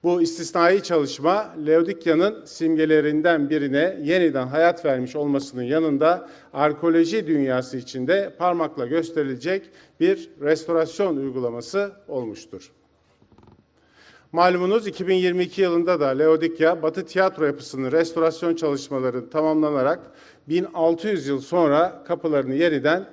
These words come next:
etkinliklere açmıştır. Tren Çeşmesi ve heykeliyle de Denizli'nin eşsiz medeniyet mirasından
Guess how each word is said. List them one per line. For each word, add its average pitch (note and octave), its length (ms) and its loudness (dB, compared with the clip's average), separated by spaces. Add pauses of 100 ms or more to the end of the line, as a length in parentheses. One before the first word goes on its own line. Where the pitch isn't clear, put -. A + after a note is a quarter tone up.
etkinliklere E3 880 0 (140)
açmıştır. - 640 -10 (1040)
Tren F3 280 2
Çeşmesi E3 560 -2
ve D3+ 120 4
heykeliyle E3 640 2
de F#3 320 0
Denizli'nin D3+ 580 -2
eşsiz D#3+ 440 -6
medeniyet D3+ 520 0
mirasından B2 720 -4